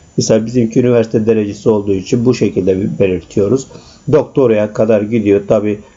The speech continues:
onların kriterlerine göre, e, kişi aldıkları için sizin üniversite derecesi olmanız onların da yararına olacağı için sizi seçme ihtimalleri yüksek ama kurayla olduğu için de ne olur bilemem.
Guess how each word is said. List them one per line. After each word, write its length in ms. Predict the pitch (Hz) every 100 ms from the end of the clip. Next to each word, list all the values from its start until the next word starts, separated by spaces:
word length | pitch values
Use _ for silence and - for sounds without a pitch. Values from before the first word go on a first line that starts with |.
| _
onların 500 | 127 127 123 104 113
kriterlerine 720 | - 113 110 107 104 107 113 101
göre, 380 | 101 101 110 -
e, 340 | 127 110 98 -
kişi 280 | 113 -
aldıkları 540 | 110 101 104 - 110 127
için 380 | 110 - 123 127 - - -
sizin 340 | - 135 104 113
üniversite 540 | 113 113 107 101 113
derecesi 460 | 104 104 101 98 120
olmanız 420 | 107 101 92 123
onların 440 | 117 107 104 110
da 100 | 120
yararına 440 | 127 107 104 101 101
olacağı 400 | 92 92 98 95
için 200 | 92 139
sizi 280 | - 110 107
seçme 360 | 113 101 113
ihtimalleri 560 | 98 - 98 95 95 120
yüksek 320 | 110 131 131
ama 240 | 139 143
kurayla 420 | 135 131 123 113 107
olduğu 240 | 104 110
için 240 | 110 120
de 120 | 135 131
ne 60 |
olur 320 | 117 104 120
bilemem. 420 | 110 107 101 117